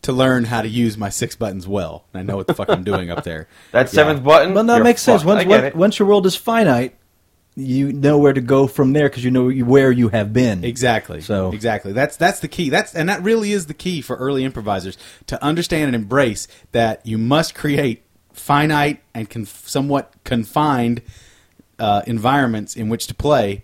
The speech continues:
Speaker 1: so that then your scene does become richer and more interesting. It grows from that place. But without that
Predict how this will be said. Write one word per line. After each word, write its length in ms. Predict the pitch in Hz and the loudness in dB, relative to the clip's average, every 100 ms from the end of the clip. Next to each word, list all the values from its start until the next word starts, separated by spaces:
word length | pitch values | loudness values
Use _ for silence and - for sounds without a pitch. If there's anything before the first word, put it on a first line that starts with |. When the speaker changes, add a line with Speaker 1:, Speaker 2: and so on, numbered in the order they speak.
| - | -12
Speaker 1:
so 180 | - 120 | -6 -2
that 180 | 117 | -2
then 180 | 107 135 | -2 -2
your 80 | 127 | -2
scene 400 | - 123 117 90 _ _ _ - 113 | -4 -4 -4 -6 _ _ _ -20 -2
does 260 | 135 143 | 0 0
become 420 | - 117 127 113 | -2 -6 -4 -2
richer 280 | 113 139 131 | -2 0 -2
and 160 | 110 110 | -2 -2
more 160 | 104 101 | -6 -6
interesting. 560 | 160 139 - 110 98 - - _ | -6 -8 -6 -6 -6 -12 -20 _
It 160 | - 82 | -16 -6
grows 400 | 117 147 160 135 | 2 4 4 2
from 180 | 123 110 | -2 -4
that 220 | 104 101 | -4 -6
place. 280 | - 156 110 | -2 -2 -2
But 280 | - 113 107 | -4 -6 -4
without 500 | 117 117 131 151 131 | -8 -4 -2 -2 0
that 320 | 135 117 - | -2 -2 -6